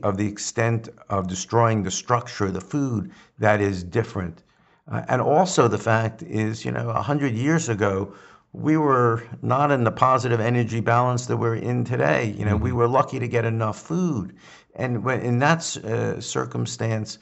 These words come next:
Speaker 1: you know, I don't think, uh, you know, th-, this rapidly absorbable glucose created as much a problem as it does when you're already in a positive energy balance where you have w-, where this metabolic chaos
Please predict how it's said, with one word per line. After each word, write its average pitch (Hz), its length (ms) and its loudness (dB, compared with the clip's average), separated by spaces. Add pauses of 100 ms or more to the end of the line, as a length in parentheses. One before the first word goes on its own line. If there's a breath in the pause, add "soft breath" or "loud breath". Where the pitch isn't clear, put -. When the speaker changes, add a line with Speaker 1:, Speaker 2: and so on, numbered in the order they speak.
(260 soft breath)
Speaker 1:
you 117 80 -8
know, 120 220 -2
I 90 220 -4
don't 127 180 -2
think, 120 400 -6
uh, 107 520 0
you - 160 -12
know, 101 140 -8
th-, 101 220 -4
this 95 440 -4
rapidly 117 380 2
absorbable 98 600 2
glucose 120 520 0 (220 loud breath)
created 113 600 -2
as 104 160 -4
much 117 220 0
a 113 60 0
problem 110 580 0
as 98 160 -4
it 95 140 -6
does 110 260 0 (280 loud breath)
when 110 160 0
you're 110 280 0 (140)
already 110 920 -2
in 104 100 -2
a 104 40 0
positive 104 560 0
energy 98 440 -4
balance 92 540 -4
where 98 140 -6
you 98 220 -6
have 120 880 -2 (340 loud breath)
w-, 110 200 -8
where 101 520 -2
this 98 280 -6
metabolic 101 800 0
chaos - 800 -4